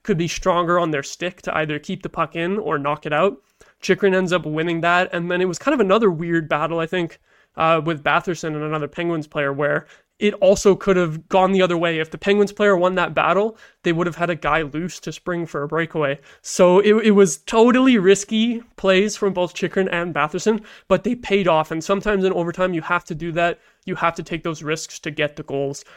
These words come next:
in three on three, and they're able to get Stützle in alone on the goalie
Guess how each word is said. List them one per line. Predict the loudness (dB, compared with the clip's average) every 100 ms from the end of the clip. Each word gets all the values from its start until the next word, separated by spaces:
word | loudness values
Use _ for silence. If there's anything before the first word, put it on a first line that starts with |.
| _
in | -6 -6
three | -6 -2
on | -2 -2
three, | -2 -2 0
and | -2 0
they're | 0 0
able | 0 -2
to | -6
get | -6 -6
Stützle | -8 -10 -12 -8 -6 -6 -8 _ _
in | -6 -2
alone | 0 0 0 -2 -4 -4
on | -4 -2
the | -4
goalie | -2 -2 -2 -4